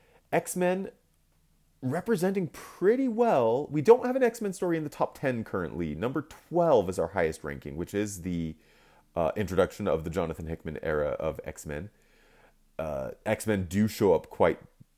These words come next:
strongly in the bottom ten. Uh, second to last, lowest, one of the lowest stories on the list, The Draco.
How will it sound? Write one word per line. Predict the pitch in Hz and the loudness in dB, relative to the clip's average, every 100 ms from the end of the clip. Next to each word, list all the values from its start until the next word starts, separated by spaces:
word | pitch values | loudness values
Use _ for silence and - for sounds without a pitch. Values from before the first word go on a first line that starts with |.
| - | -12
strongly | - 92 85 82 69 | 0 0 2 -2 -2
in | 80 76 | -4 -4
the | |
bottom | 65 - 135 92 110 139 _ _ _ | 2 6 8 6 0 -6 _ _ _
ten. | - 71 71 113 - _ - | -6 -4 -4 -8 -14 _ 0
Uh, | 87 85 78 - - _ _ | 4 6 4 2 -6 _ _
second | - 131 123 | 0 2 2
to | 107 | -2
last, | 104 107 92 104 - | 0 2 2 -2 -4
lowest, | 98 98 101 - - - _ - - - - - _ _ - 80 80 | 2 2 2 -2 -18 -20 _ -20 -20 -18 -16 -16 _ _ -20 -12 6
one | 113 | 8
of | 113 | 8
the | 98 | 6
lowest | 92 85 | 4 4
stories | 104 92 85 | 0 0 0
on | |
the | 82 | 0
list, | 76 90 - | 0 0 -4
The | 80 90 | -4 -4
Draco. | 76 82 101 - 71 98 | -2 0 0 2 4 4